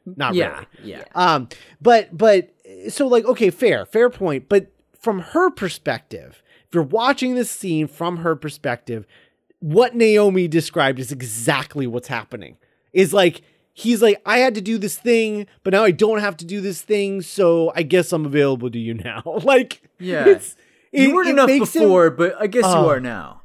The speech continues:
Speaker 2: Uh,
Speaker 1: He sounds like such a dick. <laughs>
Speaker 2: Yeah. Yeah.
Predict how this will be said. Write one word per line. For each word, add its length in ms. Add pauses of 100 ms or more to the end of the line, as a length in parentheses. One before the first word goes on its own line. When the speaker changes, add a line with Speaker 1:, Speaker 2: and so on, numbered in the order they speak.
(100)
Speaker 2:
Uh, 180
Speaker 1:
He 120
sounds 440
like 140
such 500
a 100
dick. 760 (140)
<laughs> 120
Speaker 2:
Yeah. 400 (320)
Yeah. 480